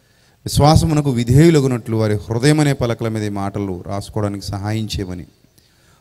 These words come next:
క్రీస్తు నామంలో ఈ ప్రార్థన మనవులు అడుగుచున్నాం మా కన్న తండ్రి,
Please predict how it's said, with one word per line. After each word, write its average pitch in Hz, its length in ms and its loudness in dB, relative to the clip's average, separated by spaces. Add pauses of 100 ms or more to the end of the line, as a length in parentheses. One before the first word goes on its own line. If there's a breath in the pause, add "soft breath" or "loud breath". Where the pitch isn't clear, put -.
(180 soft breath)
క్రీస్తు 147 380 2
నామంలో 120 440 -2
ఈ 107 100 -4
ప్రార్థన 104 440 -4
మనవులు 101 260 -4
అడుగుచున్నాం 107 520 -4
మా 101 80 -4
కన్న 95 240 -10
తండ్రి, 90 480 -8